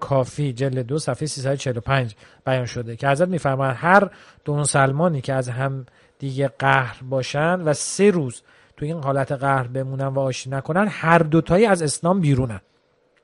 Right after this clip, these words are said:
دقت داشته باشید، این دوتا روایت در باب صلهٔ رحم،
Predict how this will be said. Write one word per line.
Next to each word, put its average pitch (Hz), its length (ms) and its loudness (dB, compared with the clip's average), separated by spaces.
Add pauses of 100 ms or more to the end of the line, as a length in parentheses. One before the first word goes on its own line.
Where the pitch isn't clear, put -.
(880)
دقت 208 240 4
داشته 214 240 6
باشید، 165 220 -2
این 214 120 -2
دوتا 226 240 4
روایت 190 540 4
در 147 240 0
باب 160 320 4
صلهٔ 139 460 4
رحم، 139 360 4